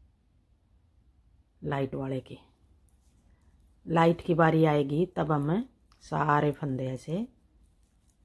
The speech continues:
सीधे बना लेंगे। पूरी कोटी में आधे डिजाइन में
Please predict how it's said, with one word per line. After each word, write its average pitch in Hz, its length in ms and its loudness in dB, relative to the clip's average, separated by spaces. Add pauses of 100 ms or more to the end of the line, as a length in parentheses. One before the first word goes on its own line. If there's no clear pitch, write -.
(1120)
सीधे 156 320 0
बना 135 240 -2
लेंगे। 123 300 -12 (3500)
पूरी 190 240 4
कोटी 165 360 0
में 156 280 0 (1500)
आधे 180 340 6
डिजाइन 165 340 4
में 151 460 2